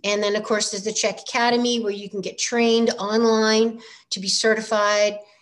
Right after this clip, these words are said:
as a, not only a trainer, but a, a health coach, a nutrition coach. Um, they're going into biogeometry, which I'm trained in, which is the study of shape, sound, movement, light,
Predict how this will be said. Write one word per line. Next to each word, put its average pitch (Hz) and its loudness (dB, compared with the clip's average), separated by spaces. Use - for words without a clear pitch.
as 190 -2
a, 180 -4
not 196 -6
only 196 -2
a 185 -4
trainer, 202 -2
but 190 -2
a, 175 -6
a 190 -10
health 208 -2
coach, 202 -2
a 175 -6
nutrition 208 -4
coach. 202 -4
Um, 196 -2
they're 214 2
going 208 -2
into 208 -2
biogeometry, 208 0
which 214 -4
I'm 202 -2
trained 208 -2
in, 208 -2
which 185 -4
is 190 -6
the - -6
study 208 0
of 180 -6
shape, 196 -2
sound, 196 -2
movement, 202 -4
light, 208 -2